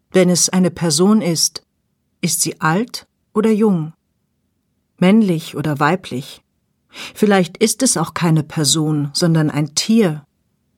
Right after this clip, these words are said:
ein Licht oder das Meer. Es muss nicht unbedingt ein ganz klares Bild sein.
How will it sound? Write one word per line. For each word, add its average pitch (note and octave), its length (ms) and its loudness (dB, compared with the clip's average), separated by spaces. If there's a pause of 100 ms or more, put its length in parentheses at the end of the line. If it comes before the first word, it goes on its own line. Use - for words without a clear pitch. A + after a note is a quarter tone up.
(320)
ein D3+ 200 2
Licht - 500 -4 (720)
oder E3+ 240 2
das D#3 240 0
Meer. E3+ 480 0 (1900)
Es - 180 2
muss C#4+ 240 2
nicht C#4+ 260 -2
unbedingt A3 520 2
ein F#3+ 180 -2
ganz G3 460 -2
klares F#3+ 640 0
Bild G3 340 -2
sein. C3 540 -4